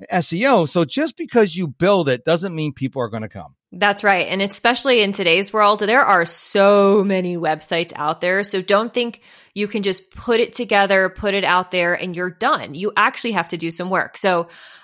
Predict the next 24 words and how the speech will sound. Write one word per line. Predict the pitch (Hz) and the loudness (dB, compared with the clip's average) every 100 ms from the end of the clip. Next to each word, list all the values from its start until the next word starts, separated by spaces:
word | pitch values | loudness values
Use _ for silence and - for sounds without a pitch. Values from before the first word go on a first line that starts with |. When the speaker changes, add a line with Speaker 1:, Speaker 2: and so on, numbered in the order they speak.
| _ | _
Speaker 2:
I, | 202 196 185 165 - | 4 4 4 2 0
a | 180 | 0
lot | 202 202 | 2 2
of | 196 | 0
the | |
clients | 196 185 170 175 | -2 0 0 -4
who | 175 | -6
come | 180 170 | -6 -6
to | - | -4
us | 151 156 | -6 -6
sometimes, | 165 165 165 156 156 156 - - | -8 -6 -4 -4 -6 -12 -12 -6
um, | 160 151 | -4 -4
especially, | 180 - 233 - 226 | -6 -4 -4 -2 -4
like, | 185 175 | -4 -4
the | |
ones | 170 170 | -6 -6
who | - | -8
are | 139 - | -12 -12
just | 185 156 - | -10 -8 -6
getting | 170 165 | -6 -6
started | - 160 160 165 170 | -4 -4 -4 -6 -8
in | |
their | 180 170 | -4 -4
business, | 165 175 202 202 | -4 -6 -6 -6